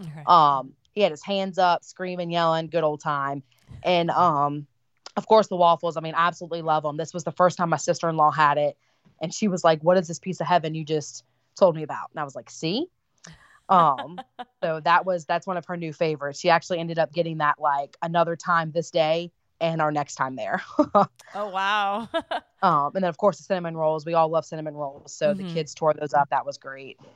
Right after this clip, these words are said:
Speaker 1: Good. Good. So what time is it about at this time?
Speaker 2: So here it is about eleven fifteen, eleven twenty.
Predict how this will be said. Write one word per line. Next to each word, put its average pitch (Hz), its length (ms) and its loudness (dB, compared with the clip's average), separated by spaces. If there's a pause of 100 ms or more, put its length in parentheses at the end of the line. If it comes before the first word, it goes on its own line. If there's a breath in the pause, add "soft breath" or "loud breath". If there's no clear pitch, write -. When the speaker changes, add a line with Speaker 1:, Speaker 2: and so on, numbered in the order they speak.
(240)
Speaker 1:
Good. 156 360 -4 (420)
Good. 233 420 -4 (340 soft breath)
So 262 240 2
what 254 180 2
time 302 240 -2
is 254 120 -10
it 226 100 -6 (100)
about 175 360 -4 (100)
at 175 160 -10
this 165 160 -12
time? 143 320 -12 (1080 loud breath)
Speaker 2:
So 180 260 6
here 247 640 2
it 190 280 -2
is 180 640 4 (100)
about 165 640 6
eleven 175 840 4
fifteen, 185 480 -6
eleven 175 360 -2
twenty. 196 480 -8